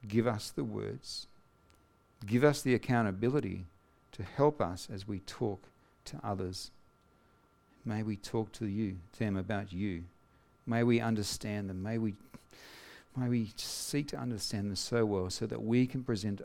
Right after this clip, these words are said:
a gospel that makes sense to them. Not to us, that makes sense to them, Lord,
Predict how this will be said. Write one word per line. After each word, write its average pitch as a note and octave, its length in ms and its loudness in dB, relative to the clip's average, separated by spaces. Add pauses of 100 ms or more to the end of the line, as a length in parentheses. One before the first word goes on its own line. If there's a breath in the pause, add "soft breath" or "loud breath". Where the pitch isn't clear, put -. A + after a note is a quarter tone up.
a G#2 80 -8
gospel G2 580 -6 (160)
that A#2 120 -6
makes A2 340 -4
sense - 520 -4
to - 140 -6
them. F#2+ 200 -4
Not B2+ 200 -2
to F3 100 2
us, C#3 260 0
that G#2 140 -6
makes G#2+ 220 -6
sense A2 280 -2
to - 160 -6
them, E2+ 320 -4
Lord, E2+ 200 -8